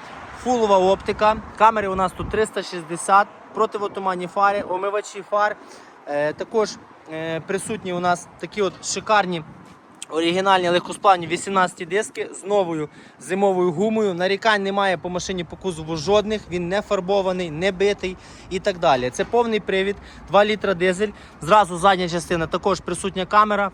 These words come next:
парктроніки, повністю у нас електрокришка багажника, все відкривається, все закривається. Місця, в принципі, досить достатньо, як для цього автомобіля. Кнопочки всі працюють,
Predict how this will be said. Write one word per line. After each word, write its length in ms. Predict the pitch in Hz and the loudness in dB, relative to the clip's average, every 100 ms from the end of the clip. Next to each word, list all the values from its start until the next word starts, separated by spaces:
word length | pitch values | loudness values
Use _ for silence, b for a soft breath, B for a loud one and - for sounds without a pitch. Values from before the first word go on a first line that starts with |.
| - | 0
парктроніки, 600 | 185 - 220 214 202 196 | 0 2 -2 0 -2 -6
повністю 560 | - 208 196 180 - 165 | 4 4 6 -2 -2 0
у 20 | |
нас 240 | 165 160 B B B B | 2 0 B B B B
електрокришка 920 | 165 190 202 - 160 - 185 185 - | 2 6 6 4 -4 -2 0 0 -2
багажника, 640 | 160 175 196 202 196 185 185 | 0 4 4 4 0 -4 -4
все 320 | - - 208 | -4 0 0
відкривається, 720 | 180 160 190 202 202 185 - | 0 -6 -2 4 4 2 -4
все 220 | 156 - 185 | -6 -2 -2
закривається. 800 | 170 - 180 208 208 185 190 175 - - - - - - - | -2 -4 2 2 2 0 -6 -8 -16 -20 -20 -20 -18 -16 -2
Місця, 380 | 180 214 - 160 | 4 4 4 0
в 40 | |
принципі, 600 | - 202 202 185 165 151 B B B B | 4 4 4 0 -2 -4 B B B B
досить 400 | 147 202 202 175 | 4 6 6 -2
достатньо, 520 | 143 180 - 226 208 208 | -4 -4 2 2 2 -4
як 100 | 180 | -6
для 120 | 190 | -6
цього 200 | 208 202 | 0 0
автомобіля. 640 | 175 196 190 196 190 190 - B B B B B B - - - | 0 -4 -4 -2 0 0 -2 B B B B B B -20 -20 -2
Кнопочки 440 | 220 196 196 - | 0 0 -2 -4
всі 220 | 185 - 214 | -4 -2 0
працюють, 600 | 196 190 233 226 226 | 0 -2 -2 0 0